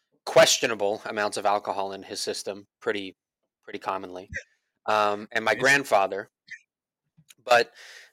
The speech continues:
Speaker 1: walleye tend to bite a little bit more whenever it's cloudy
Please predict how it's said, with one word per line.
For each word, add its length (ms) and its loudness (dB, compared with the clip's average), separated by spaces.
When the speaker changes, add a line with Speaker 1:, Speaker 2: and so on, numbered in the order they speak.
Speaker 1:
walleye 360 8
tend 280 -2
to 80 -2
bite 480 2
a 80 2
little 360 0
bit 220 -2
more 680 0
whenever 460 0
it's 160 -2
cloudy 680 0